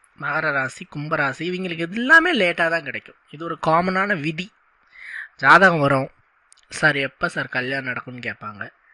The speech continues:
ஃபர்ஸ்ட் ராசி பார்க்குறோம், கும்பராசி, மகர ராசி அல்லது கும்ப லக்னம், மகர லக்னமா இருந்தா கொஞ்சம் பொறுங்க. ஆனா கண்டிப்பா எல்லாமே ஸ்-, பெஸ்டா கிடைக்கும்.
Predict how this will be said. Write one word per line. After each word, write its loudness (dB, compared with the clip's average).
ஃபர்ஸ்ட் -8
ராசி -2
பார்க்குறோம், -10
கும்பராசி, -2
மகர 0
ராசி -4
அல்லது 0
கும்ப 0
லக்னம், 0
மகர 2
லக்னமா -6
இருந்தா -4
கொஞ்சம் -6
பொறுங்க. -6
ஆனா 0
கண்டிப்பா 2
எல்லாமே 4
ஸ்-, -6
பெஸ்டா 4
கிடைக்கும். -2